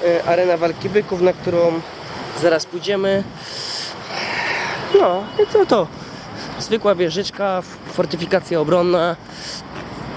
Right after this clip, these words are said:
pokryta złotem na samym szczycie. Zobaczyć,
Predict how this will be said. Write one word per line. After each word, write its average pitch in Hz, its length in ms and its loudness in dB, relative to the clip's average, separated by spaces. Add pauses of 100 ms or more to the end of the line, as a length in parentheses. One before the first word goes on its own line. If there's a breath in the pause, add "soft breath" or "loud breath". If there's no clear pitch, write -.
(400)
pokryta 156 460 0
złotem 151 440 0
na 135 140 4
samym 170 300 -2
szczycie. 202 500 -6 (880)
Zobaczyć, - 680 -8